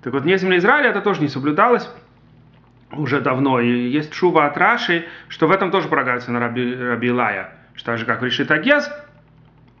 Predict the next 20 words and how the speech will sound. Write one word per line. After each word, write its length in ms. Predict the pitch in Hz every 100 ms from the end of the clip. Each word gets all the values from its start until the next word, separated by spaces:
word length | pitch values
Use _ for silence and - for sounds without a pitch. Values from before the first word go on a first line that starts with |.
| -
мы 460 | 92 - 135 139
знаем 280 | 160 240 208
из 80 | 170
Талмуда, 300 | - 262 180
что 140 | -
Раби 100 | 135
Илай 160 | 147 185
был 120 | 185
мягок 360 | 170 170 160 160
с 60 |
обоими 320 | 170 175 165 135
этими 180 | 120
вещами. 440 | 110 104 117 98 98 - - - _ -
Обычно, 640 | 131 208 285 220 196 - - - - -
как 180 | - 135
мы 120 | 147 143
изучали 380 | 139 151 165
в 60 | 151
трактате 400 | 143 139 139 139
Кидушин, 560 | - 156 269 214 170